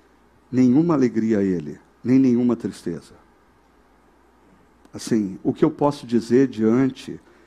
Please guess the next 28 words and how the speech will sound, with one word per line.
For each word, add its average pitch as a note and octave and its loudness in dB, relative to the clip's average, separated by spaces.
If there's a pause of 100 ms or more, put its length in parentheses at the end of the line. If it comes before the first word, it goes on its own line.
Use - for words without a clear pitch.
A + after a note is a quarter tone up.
(360)
de - -4
alguém B2+ 2
que C#3+ -8
perdeu A#2 0
um C3 2
filho D#3 0
querido? F#2 -8 (840)
Mas C#3+ 4
isso F#3 0
é G3+ 6
amigo. F3 4 (840)
E D#3+ 8
ainda, E3+ 6 (200)
a E3 0
amizade F#3+ 2
é G3 4
um F#3+ 4
encontro F#3 4
de C#3+ 2
almas E3+ 2
que F#3 -2
promove D#3+ 2
a F3 2
nobreza E3 2
do D#3 -4
amor. C#3 4 (260)
Ah, - -2 (400)
talvez F#3 4